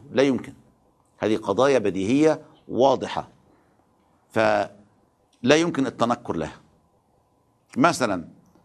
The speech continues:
ال-، أن الشيء هو نفسه، أن الإنسان إنسان، أن ال-، ال-، النبات نبات، الجماد جماد، هذه قضايا في واضح، غاية الوضوح أيضًا.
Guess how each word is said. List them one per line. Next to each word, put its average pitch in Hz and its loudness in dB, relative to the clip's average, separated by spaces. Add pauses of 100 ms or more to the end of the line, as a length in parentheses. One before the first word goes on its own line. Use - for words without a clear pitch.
(200)
ال-، 113 -2
أن 139 2
الشيء 143 2
هو 147 6
نفسه، 143 -4 (600)
أن 123 2
الإنسان 131 0
إنسان، 120 -2 (960)
أن 127 2
ال-، 127 0
ال-، 120 0
النبات 127 2
نبات، 120 0 (140)
الجماد 123 2
جماد، 120 0
هذه 90 -10
قضايا 98 -2
في 107 -8
واضح، 131 -2
غاية 127 2
الوضوح 110 -4
أيضًا. 85 -12